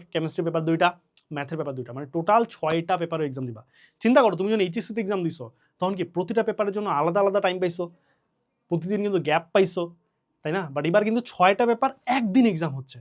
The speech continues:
তো তুমি চিন্তা করো, তাহলে তুমি কি সব কিছু একদম ইকুয়াল লেভেলে রিভিশন দেওয়ার সুযোগ পাবা? টাইম পাবা? জীবনও পাবা না। হয়তো বলতে পারো, "ভাই, আমি সাত দিন ধরে রিভিশন দিব।" হ্যাঁ, এটা প্ল্যানিংয়ে খুব ভালো লাগে, but actually রিয়েল লাইফে তুমি যখন অ্যাডমিশন এক্সাম দিতে যাবা, লিখে রাখো কথাটা, তোমার মনে হবে,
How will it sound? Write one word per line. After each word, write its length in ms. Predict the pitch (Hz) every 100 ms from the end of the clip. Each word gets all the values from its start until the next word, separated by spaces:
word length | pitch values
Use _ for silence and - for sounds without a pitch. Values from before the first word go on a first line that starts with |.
| -
তো 60 | 165
তুমি 140 | 202
চিন্তা 260 | 220 233 220
করো, 220 | 156 135 - _
তাহলে 160 | 165 170
তুমি 120 | 202
কি 100 | 202
সব 220 | - 170
কিছু 240 | 214 175
একদম 200 | 208 180
ইকুয়াল 360 | 190 170 202 208
লেভেলে 260 | 208 202 196
রিভিশন 340 | 170 175 190
দেওয়ার 140 | 190
সুযোগ 300 | 180 170 170
পাবা? 300 | 170 151 196 - _ _ _ _ -
টাইম 180 | 165
পাবা? 300 | 170 208 139 - _
জীবনও 280 | 202 175 143
পাবা 180 | 113 123
না। 100 | _ _ _ -
হয়তো 140 | 175
বলতে 180 | 220 254
পারো, 120 | 240
"ভাই, 100 | 208
আমি 100 | 214
সাত 160 | - 175
দিন 160 | 165
ধরে 240 | 170 165 165
রিভিশন 440 | - 175 147 156
দিব।" 160 | 147 233 - _
হ্যাঁ, 180 | - 190
এটা 100 | 165
প্ল্যানিংয়ে 400 | 160 196 226 247
খুব 160 | 254 190
ভালো 160 | 196
লাগে, 200 | 208 214 - _ _
but 140 | 165 165
actually 240 | - 214
রিয়েল 240 | 196 185
লাইফে 180 | 196 185
তুমি 160 | 196 196
যখন 260 | 202 165 170
অ্যাডমিশন 320 | 170 175 190
এক্সাম 240 | 170 190
দিতে 160 | 185 185
যাবা, 220 | 190 262 254 - - _ _ _
লিখে 320 | 160 190 254 311
রাখো 200 | 277 262
কথাটা, 300 | 233 226 339 _ _
তোমার 140 | 185 190
মনে 140 | 214
হবে, 140 | 214